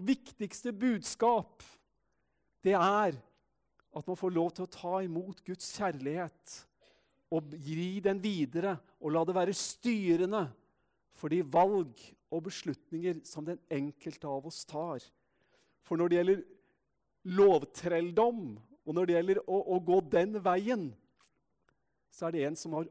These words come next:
oppfylt alt sammen for oss, og som har satt foran oss en åpna dør. La oss be sammen. Kjære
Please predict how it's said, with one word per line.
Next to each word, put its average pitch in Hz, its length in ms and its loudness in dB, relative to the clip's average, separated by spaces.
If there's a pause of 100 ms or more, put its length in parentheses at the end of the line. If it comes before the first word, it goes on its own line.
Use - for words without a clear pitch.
oppfylt - 480 -10 (160)
alt 180 240 -6
sammen 151 360 -8
for 170 200 -4
oss, - 400 -8 (320)
og 139 80 -14
som 165 140 -6
har - 140 -12
satt - 280 -8
foran 170 400 2
oss - 380 -4 (340)
en 156 160 -6 (160)
åpna 156 800 2 (140)
dør. 120 640 -6 (1040)
La 131 120 -8
oss - 120 -14
be 113 160 -10
sammen. - 360 -18 (3750)
Kjære 143 380 -4